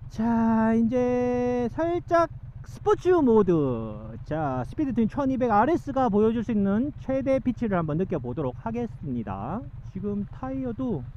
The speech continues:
아직 새 거여가지고, 이제 알피엠 표시가 칠천부터 레드존이거든요. 칠천, 뭐, 칠천오백 정도에서 이제 퓨어 컷 걸릴 것 같거든요. 팔천까지 가나는 모르겠네요.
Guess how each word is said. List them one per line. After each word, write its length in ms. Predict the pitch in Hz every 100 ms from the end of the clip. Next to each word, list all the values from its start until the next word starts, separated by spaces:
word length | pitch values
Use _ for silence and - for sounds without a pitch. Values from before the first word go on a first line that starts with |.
| - - - - - -
아직 160 | 196
새 180 | - 294
거여가지고, 680 | 302 285 190 143 131 190 170 - - - - - -
이제 80 | -
알피엠 400 | 220 320 349 349
표시가 840 | 285 349 359 302 285 277 262 254 240
칠천부터 1040 | 349 381 381 370 339 233 240 220 196 185
레드존이거든요. 920 | 170 180 226 277 262 175 139 123 180 - - - - - - - - - -
칠천, 460 | 262 240 254 247 233
뭐, 240 | 180 165
칠천오백 840 | - 240 - 240 190 185 214 226 -
정도에서 400 | 185 190 180 160
이제 100 | 151
퓨어 140 | - 269
컷 120 | 196
걸릴 200 | 147 190
것 100 | 190
같거든요. 520 | 156 - 175 123 151 - - - - -
팔천까지 420 | - 269 294 226
가나는 380 | 190 160 214 214
모르겠네요. 500 | 120 117 117 104 101